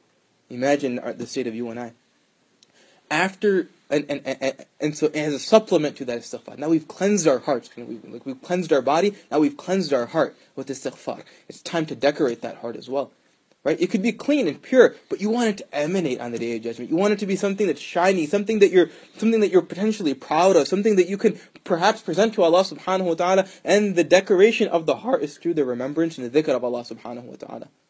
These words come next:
That's how we decorate our heart. That we constantly remember Allah subhanahu wa ta'ala with our tongues and through our hearts. That we remember and reflect upon the name of Allah subhanahu wa ta'ala and all of His great names.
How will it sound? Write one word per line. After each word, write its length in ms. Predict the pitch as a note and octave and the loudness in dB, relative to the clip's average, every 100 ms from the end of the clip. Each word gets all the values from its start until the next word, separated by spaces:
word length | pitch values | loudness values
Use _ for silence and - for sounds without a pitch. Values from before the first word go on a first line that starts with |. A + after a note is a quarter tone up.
| _ _ _ _ _ _ _ _ | _ _ _ _ _ _ _ _
That's 200 | F3+ G3+ | 2 2
how 100 | D#3 | 2
we 100 | D#3 | 2
decorate 400 | D3 D#3 D3+ C#3 | 2 2 2 2
our 140 | A#2+ A2+ | 2 2
heart. 320 | E3+ D3 - _ _ _ _ _ | 0 0 -4 _ _ _ _ _
That 180 | D#3 F3+ | 8 8
we 460 | F#3 G#3+ A#3 B3 - _ - | 6 2 2 0 -4 _ -18
constantly 880 | - D#3+ G3+ - A3+ F3+ G#3 B3+ C4 _ _ - | -6 -4 -4 -4 -4 -4 -4 -4 -6 _ _ -4
remember 300 | D#3 F3 F#3+ | 0 4 6
Allah 240 | E3 D#3+ | 6 4
subhanahu 460 | F3 D#3 - E3 E3 | 0 -6 -4 -2 0
wa 200 | D#3 D#3 | 2 2
ta'ala 380 | E3 D#3 F3+ F3+ | 2 2 2 2
with 140 | D3 | 0
our 100 | C3 | -4
tongues 400 | - E3+ G#3+ F#3 | -2 -2 0 -2
and 160 | C#3+ D3 | -4 -2
through 120 | C3+ | -2
our 100 | A#2 | -2
hearts. 420 | - A#2 - - _ _ - | -4 -8 -10 -20 _ _ -2
That 120 | D#3 | 0
we 80 | E3+ | 4
remember 400 | D#3+ E3 G#3 F3 | 4 4 6 6
and 100 | C#3+ | 4
reflect 400 | C#3+ - G#3+ - | 0 0 -4 -2
upon 220 | D#3+ D#3 | -4 -4
the 80 | C3+ | -2
name 160 | D3 C#3 | -2 0
of 80 | |
Allah 160 | C3+ C3 | 0 -2
subhanahu 420 | C3 A2+ - C3 | -6 -14 -12 -10
wa 60 | - | -10
ta'ala 220 | - C3 | -10 -10
and 80 | B2+ | 0
all 240 | E3+ F#3+ | 4 6
of 80 | E3+ | 6
His 180 | D3 C3 | 2 0
great 220 | C#3+ C#3 | 2 2
names. 280 | C#3 A#2 | 0 -6